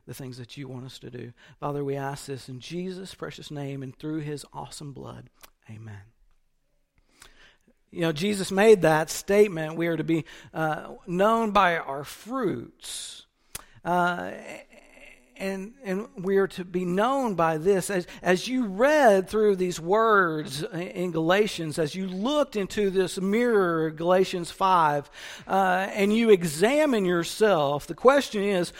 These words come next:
uh, what fruit are you bearing? Uh, are, are, are you, are you bearing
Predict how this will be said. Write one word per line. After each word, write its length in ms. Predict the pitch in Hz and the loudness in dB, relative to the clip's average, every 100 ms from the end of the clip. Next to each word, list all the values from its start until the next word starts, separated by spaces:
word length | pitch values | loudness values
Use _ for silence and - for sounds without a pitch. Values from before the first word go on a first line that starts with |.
| - - | -14 -12
uh, 220 | 196 - | -10 -10
what 540 | 233 170 277 311 311 - | -8 -2 4 4 2 -4
fruit 680 | - 262 269 196 208 - - | -6 0 2 2 0 -6 -2
are 160 | 214 214 | 2 2
you 300 | 202 254 233 | 4 4 8
bearing? 580 | 262 320 320 233 131 - _ _ _ _ _ _ _ _ _ _ _ - 135 123 | 10 12 10 6 0 -8 _ _ _ _ _ _ _ _ _ _ _ -12 -10 -2
Uh, 580 | 214 208 196 - - 254 - - - - - - - | 2 2 0 -4 -8 -14 -16 -18 -20 -20 -20 -20 -10
are, 220 | 208 214 - | -6 -4 0
are, 440 | 202 214 240 - - _ - _ | 4 4 4 -4 -20 _ -20 _
are 160 | - 214 | -6 -4
you, 240 | 214 247 - | -4 -6 -4
are 120 | 220 214 | 0 0
you 260 | 214 320 | 2 0
bearing 800 | 196 240 277 285 269 247 170 147 | 8 8 8 6 4 0 -4 -8